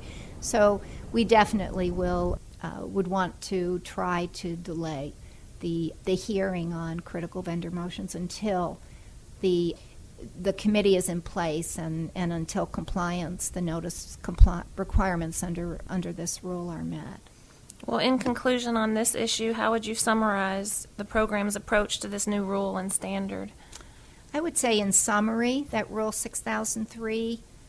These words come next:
Speaker 1: clearly contemplates that the debtor present evidence to the court upon which the court may base a finding of immediate and irreparable harm in order for the types of motions that are restricted by the rule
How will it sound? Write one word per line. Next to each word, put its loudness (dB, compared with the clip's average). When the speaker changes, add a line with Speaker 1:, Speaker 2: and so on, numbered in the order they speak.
Speaker 1:
clearly 0
contemplates -4
that -6
the -4
debtor -4
present -6
evidence -4
to -8
the -12
court -4
upon -2
which -8
the -6
court 2
may -2
base -4
a -4
finding -4
of -6
immediate -4
and -6
irreparable -6
harm -4
in -4
order 0
for -2
the -4
types -2
of 2
motions -2
that -4
are -4
restricted -6
by -4
the -8
rule -8